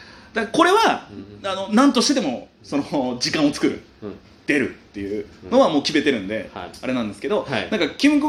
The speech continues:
Speaker 1: オブ、キングオブコントはどうしてもね、
Speaker 2: はい。
Speaker 1: あのー、無駄になってしまうと。その、
Speaker 2: そうですね。
Speaker 1: うん。
Speaker 2: いや、その、出てもい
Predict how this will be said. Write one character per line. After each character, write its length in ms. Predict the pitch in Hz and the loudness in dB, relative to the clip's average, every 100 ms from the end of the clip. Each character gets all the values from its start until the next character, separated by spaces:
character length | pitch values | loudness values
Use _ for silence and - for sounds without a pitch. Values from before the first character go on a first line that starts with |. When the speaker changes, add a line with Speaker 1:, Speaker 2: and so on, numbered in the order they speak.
| 311 | 0
Speaker 1:
オ 60 | |
ブ、 60 | 254 | 2
キ 140 | 311 | 2
ン 40 | 330 | 2
グ 60 | |
オ 20 | |
ブ 60 | 330 | 2
コ 100 | 330 | 2
ン 40 | |
ト 80 | 254 | 2
は 60 | 139 | 4
ど 120 | 214 | 4
う 40 | 294 | 4
し 80 | |
て 60 | 294 | 4
も 100 | 160 | 2
ね、 200 | 113 92 | 2 -2
Speaker 2:
は 320 | 107 95 143 | -6 -6 0
い。 20 | 127 | 0
Speaker 1:
あ 40 | |
の 720 | 117 110 110 107 107 104 - - - - - _ - | 0 -2 -2 -4 -4 -6 -10 -14 -20 -20 -20 _ 0
ー、 20 | |
無 100 | 196 | 4
駄 100 | 302 392 | 6 6
に 40 | |
な 80 | 370 | 2
っ 40 | 370 | 2
て 80 | |
し 120 | 220 131 | -2 -2
ま 100 | 110 | -4
う 60 | |
と。 100 | 95 104 - - _ | -8 -16 -20 -20 _
そ 100 | - | -12
の、 80 | 113 95 - - - - - - | -10 -10 -12 -14 -18 -20 -20 -18
Speaker 2:
そ 180 | - 226 | 0 4
う 40 | 143 | 4
で 60 | |
す 100 | 107 | 2
ね。 240 | 156 196 - | -2 -6 -4
Speaker 1:
う 40 | |
ん。 20 | 120 | 0
Speaker 2:
い 40 | |
や、 220 | 220 214 | 0 0
そ 160 | 254 214 | 0 0
の、 60 | 170 165 - | 0 -6 -6
出 160 | 320 415 | -4 -2
て 200 | - 415 | -2 -2
も 140 | 262 | 0
い 80 | 165 | 2